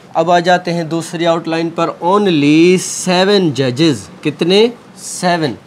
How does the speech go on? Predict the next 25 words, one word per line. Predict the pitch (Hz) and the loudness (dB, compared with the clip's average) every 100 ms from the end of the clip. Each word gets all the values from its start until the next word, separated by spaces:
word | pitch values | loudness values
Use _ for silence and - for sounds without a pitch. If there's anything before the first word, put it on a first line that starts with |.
| - | -20
सात | - - 151 160 185 147 | -20 -6 2 2 2 -2
जजेस | 143 135 139 131 | -4 -2 -4 -6
ने | 131 143 175 - - - - - | -4 -2 -4 -10 -20 -20 -8 -2
took | 190 190 - | -2 -4 -2
oath | 160 170 151 - - - - - - 147 | 0 2 0 -4 -18 -20 -20 -20 -8 0
and | 190 190 147 113 - - - - - - - - | 2 2 0 -4 -16 -20 -20 -20 -20 -20 -20 -6
इरशाद | 151 - 175 165 180 190 156 | -4 -2 0 2 4 2 0
हसन, | 135 156 - 190 175 113 - - 151 | -2 -4 -2 0 0 0 -8 -6 -4
इरशाद | 156 - 185 185 165 | -2 -2 0 0 0
हसन | 175 - 190 185 | -4 -4 -6 -6
जो | 175 | -6
था | 180 170 170 175 - - - - - - | -6 -2 0 -2 -6 -20 -20 -20 -20 -10
वो | 139 170 180 156 | -2 2 2 2
मोस्ट | 147 175 185 - | 2 2 0 -6
सीनियर | - 151 160 180 180 | -10 -4 0 2 2
था, | - 170 165 - - - - - 131 | 2 -2 -2 -6 -20 -20 -20 -20 -6
was | 143 160 180 175 | 0 2 2 0
made | 165 151 175 185 - - | -2 0 0 -2 -6 -6
chief | 175 175 139 | -6 -6 -4
justice | 156 156 - 156 117 - - - - 135 | -2 -4 -2 -2 -2 -6 -16 -20 -14 -12
of | 127 - | -10 -4
Pakistan, | 135 - 123 - 120 143 | -4 -6 -8 -4 -2 -2
उसको | - 151 | -2 -2
चीफ | 143 156 143 | -2 -4 -2
जस्टिस | 139 143 - 156 | -2 -2 -2 -4